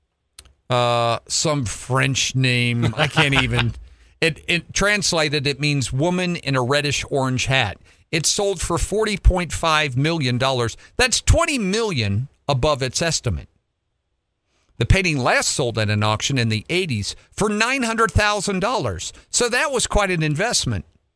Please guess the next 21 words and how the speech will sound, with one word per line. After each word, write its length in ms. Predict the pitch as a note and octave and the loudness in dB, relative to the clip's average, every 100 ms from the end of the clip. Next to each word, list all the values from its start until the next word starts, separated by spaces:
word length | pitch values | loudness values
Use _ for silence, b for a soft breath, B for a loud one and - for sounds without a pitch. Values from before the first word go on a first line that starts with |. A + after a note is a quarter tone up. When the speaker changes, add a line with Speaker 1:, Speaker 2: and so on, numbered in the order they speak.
| _ _ _ _ _ _ | _ _ _ _ _ _
Speaker 1:
Uh, 300 | C#3+ C3+ C3 | 0 2 0
the 120 | A#2+ | -2
last 360 | C#3+ E3+ G3 - | -2 0 0 0
guy 140 | G#3 F#3 | 0 0
that 140 | D3+ | 0
bought 220 | E3+ E3+ | 0 0
it 140 | F3+ - | 0 2
paid 200 | F3 D3+ | 2 2
nine 280 | E3 F3 | 2 2
hundred 260 | E3 E3 D#3 | 0 0 -2
thousand. 560 | E3 E3 E3+ D#3+ F3+ E3 | 0 0 0 0 -2 -2
It 120 | D3+ | -4
was 140 | C3+ D3+ | -2 0
sold 320 | - F3 C#3+ | 0 0 0
yesterday 480 | D#3 - D3 C#3+ D3 | -2 -2 -2 0 0
for 160 | - | 0
forty 340 | C3 D#3 D3+ C3+ | -2 0 -2 0
point 300 | - C3 B2 | 2 0 0
five 300 | C3 A#2+ A2 | -2 0 0
million. 400 | A#2 A#2 F#2 C#2 - _ _ _ _ _ _ _ _ _ _ - | 0 0 -4 -8 -16 _ _ _ _ _ _ _ _ _ _ -4
Uh, 380 | F#2+ G2 G2 | 0 2 0